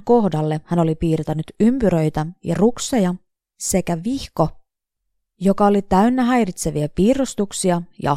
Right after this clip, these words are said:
kirjoituksia. Piirustuksissa toistui ympyrät ja ruksit, ja niiden yhteyteen Morgan oli kirjoittanut muun muassa tekstit "Never alone",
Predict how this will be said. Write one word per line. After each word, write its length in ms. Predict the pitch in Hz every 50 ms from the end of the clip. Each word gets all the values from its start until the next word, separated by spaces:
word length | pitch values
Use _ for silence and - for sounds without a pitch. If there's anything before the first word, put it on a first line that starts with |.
| 143 - _
kirjoituksia. 840 | - 107 - - - - - - - 98 - - - - - - 208 - - _ _ _ _ _ _ _ _ _ _ _ _ _
Piirustuksissa 800 | - 160 160 160 160 165 - - 175 165 - - 185 180 - 190
toistui 560 | 180 - 202 202 202 190 - - 233 226 220 -
ympyrät 600 | - 247 254 240 214 220 220 214 208 - - - 240 -
ja 100 | 202 214
ruksit, 640 | 220 254 294 277 - - - 180 170 - - - - _ _ _ _ _ _ _ _ _ _ _ _ _ _ _ _
ja 120 | 202 185 180
niiden 360 | 185 190 190 185 185 185 185 -
yhteyteen 680 | 208 240 277 - - 269 262 262 247 247 240 240 233
Morgan 400 | 240 262 254 208 185 180 170 170
oli 180 | - 165 165 160
kirjoittanut 720 | - 175 170 160 156 156 156 156 - - 165 165 160 - -
muun 220 | 175 170 160 156
muassa 340 | 151 151 147 151 - - 170
tekstit 720 | 160 - 240 262 254 - - - - 170 - - - - _ _ _ _ _ _ _ -
"Never 380 | 180 190 214 226 214 190 180 -
alone", 560 | - 160 160 170 202 226 214 175 165 160 165